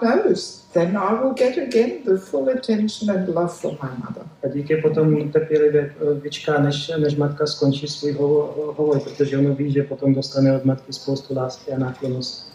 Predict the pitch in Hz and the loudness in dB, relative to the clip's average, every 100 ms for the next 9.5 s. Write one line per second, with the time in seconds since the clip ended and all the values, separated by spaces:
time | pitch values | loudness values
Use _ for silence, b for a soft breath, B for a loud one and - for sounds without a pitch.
0 | - 208 180 156 - 196 202 196 190 202 | 0 4 4 2 2 4 4 2 2 4
1 | 233 226 - 240 240 240 226 226 226 233 | 4 2 0 0 4 4 6 6 6 2
2 | - 214 220 233 - 208 185 233 - - | 4 6 6 4 -2 -2 0 -2 -2 -10
3 | - b b b 190 196 196 214 214 208 | -12 b b b 0 2 4 6 6 6
4 | 196 220 214 214 208 - 254 247 240 214 | 2 0 4 4 4 2 4 8 10 10
5 | 185 175 - 160 185 202 202 - 214 - | 8 4 2 0 4 4 4 4 2 6
6 | 214 214 226 220 220 214 247 247 254 262 | 6 6 8 6 6 2 4 4 6 6
7 | 262 - 202 170 143 127 120 - - _ | 6 4 4 4 4 0 -4 -10 -20 _
8 | _ _ - 160 196 233 170 156 156 156 | _ _ 0 2 2 2 2 4 4 4
9 | 160 - - 156 | 0 -6 0 0